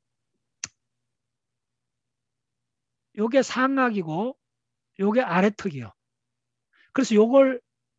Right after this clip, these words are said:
일궁이요. 그래서 이걸 악궁이라 그래요. 자, 그다음에 요, 요게 뭐냐면 설, 요 두 개, 요거 두 개인데 요 밑에 있는 거, 요 두 개를 부른 이름이 설궁이고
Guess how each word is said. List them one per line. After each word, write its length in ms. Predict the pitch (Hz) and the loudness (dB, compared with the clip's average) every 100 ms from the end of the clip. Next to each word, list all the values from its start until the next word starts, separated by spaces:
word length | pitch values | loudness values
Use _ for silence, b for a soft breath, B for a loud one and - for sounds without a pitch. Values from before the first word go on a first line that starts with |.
| _ _ _ _ _ _ - | _ _ _ _ _ _ -2
일궁이요. 540 | 254 247 247 156 104 _ _ _ _ | 0 0 -2 -4 -8 _ _ _ _
그래서 200 | - 226 | -8 -2
이걸 120 | 269 269 | 0 0
악궁이라 580 | - 220 - 269 226 160 | 0 -2 -2 0 0 0
그래요. 300 | 135 123 180 _ _ _ _ _ _ _ _ _ _ _ _ _ _ _ _ - | -6 -12 -14 _ _ _ _ _ _ _ _ _ _ _ _ _ _ _ _ -4
자, 100 | 247 | 0
그다음에 340 | 262 277 247 | 4 4 4
요, 320 | 208 254 277 233 | 2 2 2 2
요게 340 | 226 233 285 | 0 2 2
뭐냐면 560 | 233 226 208 196 233 240 | 2 -2 -2 -4 -6 -8
설, 440 | - 269 254 262 _ _ _ _ _ - | -4 -2 -2 -4 _ _ _ _ _ -2
요 240 | 214 277 294 | 2 2 2
두 180 | - 226 | -2 -4
개, 280 | 196 160 208 _ _ _ _ _ _ _ _ _ _ 214 | -2 -2 -4 _ _ _ _ _ _ _ _ _ _ 0
요거 240 | 254 285 | 2 0
두 160 | - 254 | -2 0
개인데 440 | 233 214 170 208 | 0 2 0 0
요 280 | 240 262 214 | 2 2 2
밑에 340 | - 359 - 311 | 4 4 4 2
있는 260 | 254 247 | 2 -4
거, 80 | 247 240 | -6 -2
요 160 | 285 | -2
두 180 | - 285 | 0 -2
개를 160 | 285 277 | -2 -4
부른 320 | 208 233 254 | -4 -4 -4
이름이 400 | 262 247 233 196 | -4 -2 -2 -4
설궁이고 840 | - 277 247 285 269 180 165 214 | -4 -6 -4 -4 -2 -2 -2 -4